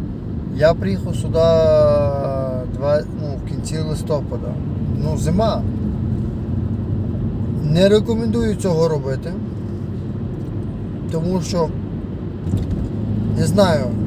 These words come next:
чи я такий просто, е, то, що я дуже с-,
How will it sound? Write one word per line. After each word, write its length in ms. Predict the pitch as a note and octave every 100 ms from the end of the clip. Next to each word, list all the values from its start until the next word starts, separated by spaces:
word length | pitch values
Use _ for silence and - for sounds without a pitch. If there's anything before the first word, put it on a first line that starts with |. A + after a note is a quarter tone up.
| - -
чи 120 | -
я 220 | F3 F#3+
такий 420 | F3+ D#3+ - - -
просто, 600 | F3 F3 - E3 D#3+ C#3+ - - - - - - - - -
е, 500 | C2+ C2+ C2+ C3+ C2+ - - - -
то, 100 | D#3
що 160 | D3 D#3+
я 200 | D#3 D#3+
дуже 240 | D3 D#3
с-, 260 | D3+ -